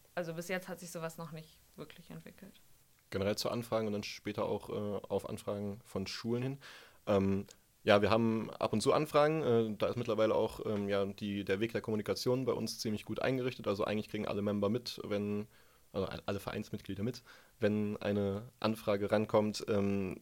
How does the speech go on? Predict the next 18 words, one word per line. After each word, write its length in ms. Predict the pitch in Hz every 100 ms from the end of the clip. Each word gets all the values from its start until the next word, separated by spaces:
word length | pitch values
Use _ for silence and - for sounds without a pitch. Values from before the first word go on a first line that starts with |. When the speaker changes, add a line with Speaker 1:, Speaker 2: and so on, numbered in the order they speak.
| - - -
Speaker 2:
oft 300 | - 139 -
gibt's 200 | 123 -
Anfragen 800 | 113 117 - 110 107 107 101
im 160 | - 101
Sinne 220 | 95 98
von, 580 | 92 98 95 95 95 92 - - - - -
„Ja, 280 | 98 98
hier, 220 | 95 104 98
ich 120 | -
krieg 200 | 107 -
meinen 140 | 95
Rechner 280 | 95 92 98
nicht 220 | 92 -
an, 140 | 104 92
könnt 160 | 95
ihr 60 | 95
mal 80 | 90
gucken.“ 400 | - 87 80